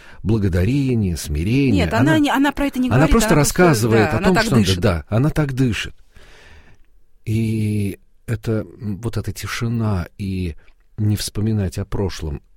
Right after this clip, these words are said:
Speaker 1: и не думать ни о чем, а просто
Speaker 2: М.
Speaker 1: чистота, свет и тишина — это неизменная часть святости. Ну вот, в моем понимании. Или, по крайней мере, видимо, знаешь,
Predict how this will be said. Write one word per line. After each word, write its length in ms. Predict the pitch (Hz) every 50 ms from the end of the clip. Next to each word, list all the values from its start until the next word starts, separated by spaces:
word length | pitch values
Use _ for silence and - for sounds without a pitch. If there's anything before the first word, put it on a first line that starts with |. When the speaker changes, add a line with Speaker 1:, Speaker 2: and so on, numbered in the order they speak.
| - _ _ _ _ -
Speaker 1:
и 100 | 104 101
не 140 | 101 104 95
думать 540 | 87 90 80 67 60 64 - - - - - - _ - - -
ни 160 | 80 78 73
о 100 | 71 71
чем, 380 | - - - 160 185 226 214 - - - _ - _ _ _ - _ _ - _ _ _ _ - -
а 80 | - -
просто 520 | - - - 92 - - - - 62 - - - - - - - -
Speaker 2:
М. 460 | 196 214 220 214 208 202 202 202 202
Speaker 1:
чистота, 520 | - - 107 - - - 113 110 - 175 165
свет 320 | - - 98 104 90 -
и 40 | 90
тишина — 520 | - - 87 - - 98 87 87 76 67 - - - - - - - - - - - -
это 200 | 92 85 92 92
неизменная 580 | 98 101 98 87 92 107 90 73 65 - - -
часть 260 | - - - - -
святости. 600 | - - - - - - - - - - - - _ - - _ -
Ну 120 | 104 104
вот, 280 | 85 78 73 - - -
в 240 | - 69 76 71 73 85
моем 340 | 92 101 107 98 87 67 60
понимании. 440 | - - - 53 52 - - - - - - - -
Или, 240 | - 151 156 151 139
по 160 | - - 127
крайней 260 | - - 143 120 113 110
мере, 220 | 120 156 165 107
видимо, 280 | 92 110 98 - 110 101
знаешь, 340 | 101 127 127 104 - -